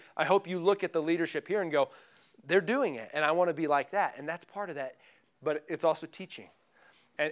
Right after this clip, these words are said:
and s-, again, we come back to Scripture. You see this theme here in Scripture. This pastor teacher is someone who takes the word,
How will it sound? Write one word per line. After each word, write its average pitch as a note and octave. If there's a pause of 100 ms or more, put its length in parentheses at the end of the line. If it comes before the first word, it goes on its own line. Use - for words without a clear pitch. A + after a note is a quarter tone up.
and D3+
s-, -
again, E3+
we D3
come F3+
back F#3
to E3+
Scripture. -
You B2+
see A#3
this G#3
theme A#3+
here F3
in B2+
Scripture. - (440)
This D#3
pastor A3
teacher D#3
is -
someone F#3+
who D#3+
takes -
the G#3
word, F3